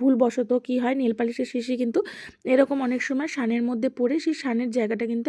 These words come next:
একদম নেল পালিশ মাখামাখি হয়ে যায়। আর এই নেল পালিশটা দেখো অনেক দিনেরই নেল পালিশ, যেটা নাকি আমার এই সানের মধ্যে পড়ে গেছে, তো এটা কিন্তু তোলার, আহ, মানে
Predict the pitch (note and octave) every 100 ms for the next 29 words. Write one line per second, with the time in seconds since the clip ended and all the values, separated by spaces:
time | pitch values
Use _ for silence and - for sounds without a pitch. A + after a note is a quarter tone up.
0 | C#4 A3+ F4 F#4 - - - B3+ C4 B3+
1 | C4 B3 - _ _ _ _ F3+ A3+ A#3
2 | B3 A#3 A3 A#3 G#3 G3+ G3+ - - -
3 | B3+ C4 C4 C4+ C#4+ D4 - A#3 A3 C#4
4 | - A3 A#3 A#3 C4+ C#4 C#4+ C#4+ A#3+ A3
5 | A#3+ D4 - - - - - C4 C4+ C4
6 | C#4 C#4 C#4+ - A3 A#3 B3 B3+ B3+ C4
7 | B3+ C4 A#3+ A3 C4 C4 - A#3 C4+ C4+
8 | B3+ D#4+ E4 A#3 B3 - _ _ - -
9 | - - - A3 G#3+ G#3 G#3+ A#3